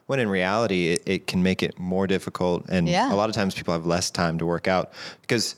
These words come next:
Speaker 1: they're putting everyone's needs in front of their own, right?
Speaker 2: Mm-hmm. And running a business takes a long time.
Speaker 1: Sure,
Speaker 2: People
Speaker 1: sure.
Speaker 2: think like, "Oh, well, what do you do in between classes?"
Speaker 1: Yeah, you don't just lock up and go
Speaker 2: <laughs>
Speaker 1: home. You, you lock up
Speaker 2: Yeah.
Speaker 1: and go home and maybe work on Instagram posts, or maybe you work on
Speaker 2: Exactly.
Speaker 1: some sort of back-end accounting, or
Speaker 2: Mm-hmm.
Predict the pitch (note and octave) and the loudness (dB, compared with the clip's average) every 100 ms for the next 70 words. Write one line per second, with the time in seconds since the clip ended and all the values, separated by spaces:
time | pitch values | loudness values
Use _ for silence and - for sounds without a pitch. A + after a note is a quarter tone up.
0 | _ C3 E3 D3+ B2+ A2 G2+ F#2+ F#2+ E2+ | _ -4 0 0 2 0 0 0 -2 -2
1 | - D#3+ E2 C#2+ E2 E2+ A#3 A#3 G3+ C4+ | -2 0 0 0 0 0 2 0 -2 -2
2 | B3 B3 C#4+ E4 G#3+ A3 G#3 - - F#3 | 0 0 0 0 0 -2 -2 -2 -2 -2
3 | - E3 D#3 D#3 - B3+ A3+ G3 G3 G3+ | 0 0 0 -2 0 0 0 -2 0 2
4 | A#3 A3 A3+ C#4 C4+ B3+ C4+ D4+ C4+ E4+ | 2 0 0 0 0 0 0 0 0 0
5 | A#4+ B3 G3 F#3 - F3 - C#3+ D#3 F#3+ | 0 -2 -2 -2 -2 -2 0 2 4 2
6 | - C#3+ C3+ C3+ C3 A2+ A2 G2+ - - | 2 2 2 2 2 2 2 4 4 4
7 | B2 G#2 G#2+ G#2 A2+ A2 A#3 G#2+ G2 G2+ | 2 2 2 2 2 4 4 2 2 0
8 | G2 G#2 G2 F#2+ F#2 G2 F#2 F#2 - G2 | 2 2 2 4 4 2 2 2 2 0
9 | G#2 G#2+ C#3 D3 G2 F2+ F2 F2 E2 F3+ | 0 -2 0 0 2 2 2 0 2 2
10 | F3 F#3 G3 G3 F3 G2+ G3 F3 - G#2 | 2 4 4 4 4 2 2 0 0 0
11 | G2+ F#2+ - F#2+ - G#2 G2+ - D#3 G#2 | 0 0 0 0 2 0 0 0 0 2
12 | F2 E2 D#2+ G#3 G3 E3+ | 2 2 2 2 2 0